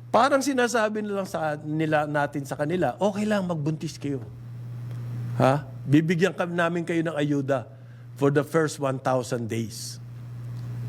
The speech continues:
Ano ba talaga? Gusto natin i-control ang population growth? O gusto nating, ah,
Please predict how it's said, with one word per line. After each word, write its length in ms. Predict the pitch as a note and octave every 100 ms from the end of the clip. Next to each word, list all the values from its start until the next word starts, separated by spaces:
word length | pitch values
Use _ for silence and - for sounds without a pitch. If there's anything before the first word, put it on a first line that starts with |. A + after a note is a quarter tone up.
| - - - - - - - -
Ano 240 | A#3+ E4
ba 80 | D#4
talaga? 480 | D4+ B3+ G3 G3+ F#3
Gusto 240 | D3+ E3+
natin 480 | D#3 D#3+ D#3+ G3 G#3+
i-control 480 | F3+ D3 B2+ E3 E3 D3+
ang 80 |
population 640 | C3 C#3+ C3+ B2+ C3 C3+ B2
growth? 400 | A#2 F#3 F4 - - - - - - - - - -
O 160 | A#3
gusto 320 | G#3 A#3 -
nating, 800 | A#3+ A3 G#3 G#3+ F3+ F3 D#3+ D#3+ F3+ - - - - - - - - - - - - -
ah, 800 | D#3+ D3+ D3+ D3 C#3 C3+ B2+ A2+